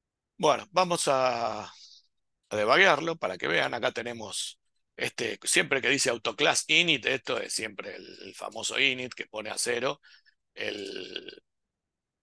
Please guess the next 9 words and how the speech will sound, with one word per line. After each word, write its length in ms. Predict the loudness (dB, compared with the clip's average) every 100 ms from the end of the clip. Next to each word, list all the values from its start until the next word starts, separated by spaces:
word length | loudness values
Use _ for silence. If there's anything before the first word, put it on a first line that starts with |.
| -10 0
el, 520 | 4 4 2 -2 -2
eh, 520 | -2 -2 -4 -6 -8 -6
el, 320 | -6 -6 -8
el 120 | -4
vector. 540 | 2 2 6 6 6 0
El 80 | -6
vector 380 | -6 -2 -2 -2
tiene 280 | -6 -6 -8
dieciocho 960 | -6 -4 -2 -4 -6 -10 -12 -14 -18